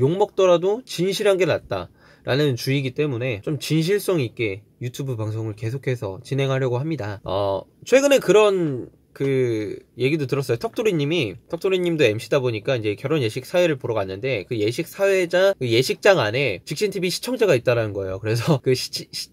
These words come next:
구독자분이랑 같이 셀카를 찍어서 저한테 보내주셨는데 너무 신기하더라고요. 제 주변에 물론 이천 명 정도긴 하지만 제 주변에, 어,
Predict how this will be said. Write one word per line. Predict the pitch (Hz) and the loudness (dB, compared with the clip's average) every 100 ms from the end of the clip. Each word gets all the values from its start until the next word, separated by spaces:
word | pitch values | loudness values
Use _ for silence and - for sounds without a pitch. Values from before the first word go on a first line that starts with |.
| _ | _
구독자분이랑 | - 143 170 170 160 143 143 135 120 - | -4 -2 0 4 4 4 2 0 -2 -8
같이 | 123 131 | -6 -4
셀카를 | 123 190 196 170 | 0 0 2 2
찍어서 | - 165 147 | 2 0 0
저한테 | 123 120 113 | 0 0 -2
보내주셨는데 | - 120 135 113 107 98 117 120 95 95 | -4 -2 0 0 -4 -6 -4 -4 -4 -6
너무 | 95 143 120 101 | -4 -2 -4 -6
신기하더라고요. | - 202 202 180 139 107 101 92 | -10 0 2 4 2 0 -2 -8
제 | - 143 | -2 -2
주변에 | 147 135 160 160 180 131 - | 0 0 2 4 4 2 0
물론 | 139 202 | 2 4
이천 | 139 160 226 | 2 0 0
명 | 214 196 170 - - 160 156 | 2 0 -2 -8 -14 -6 0
정도긴 | 175 175 170 170 156 147 156 160 | 2 2 4 6 4 2 0 0
하지만 | 175 170 147 160 127 95 _ | 0 -2 0 2 0 -2 _
제 | 160 | -4
주변에, | 151 147 165 156 127 107 - | -4 0 2 4 2 0 -6
어, | 104 107 | 0 0